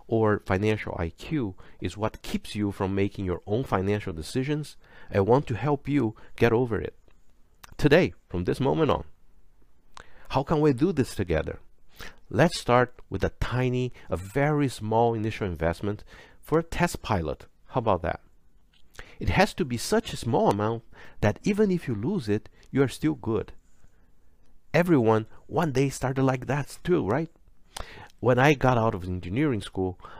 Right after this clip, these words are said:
I didn't know anything about finance and investing.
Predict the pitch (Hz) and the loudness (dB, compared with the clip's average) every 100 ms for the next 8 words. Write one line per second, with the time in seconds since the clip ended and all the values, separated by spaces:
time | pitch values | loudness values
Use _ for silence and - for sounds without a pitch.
0 | - 127 139 165 151 147 151 - 175 180 | -4 -2 0 2 2 2 -2 0 2 4
1 | 160 135 123 104 101 - 120 117 110 110 | 2 2 0 0 -4 -2 -2 0 0 2
2 | 98 92 98 98 73 | 0 2 2 2 -4